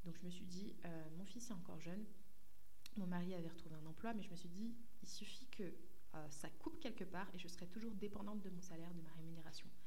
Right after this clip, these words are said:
Donc, tout ce que je pouvais espérer, en fait, c'était d'avoir une augmentation et de trouver un emploi où je pouvais gagner plus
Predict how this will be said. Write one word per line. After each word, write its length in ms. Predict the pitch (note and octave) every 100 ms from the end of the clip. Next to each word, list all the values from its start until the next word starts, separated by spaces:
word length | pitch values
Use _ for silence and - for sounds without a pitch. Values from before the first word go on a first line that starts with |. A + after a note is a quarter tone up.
| - - - -
Donc, 120 | -
tout 100 | B3+
ce 80 | B3
que 60 | A#3
je 60 |
pouvais 300 | A#3+ G3+ G#3
espérer, 400 | G#3+ - F#3+ A3
en 60 | G#3
fait, 220 | - G#3
c'était 180 | - F3+
d'avoir 260 | F3+ F#3+ F#3+
une 120 | F3
augmentation 720 | F3 F3 F3+ - - A#3+ B3+
et 60 | G3
de 100 | D#3
trouver 400 | - E3+ G#3+ - - - - -
un 180 | F3 E3+
emploi 300 | G3 G3 A#3+
où 40 | A#3
je 80 | A#3
pouvais 200 | F3+ F3
gagner 260 | E3+ E3
plus 440 | D#3 C4+ - -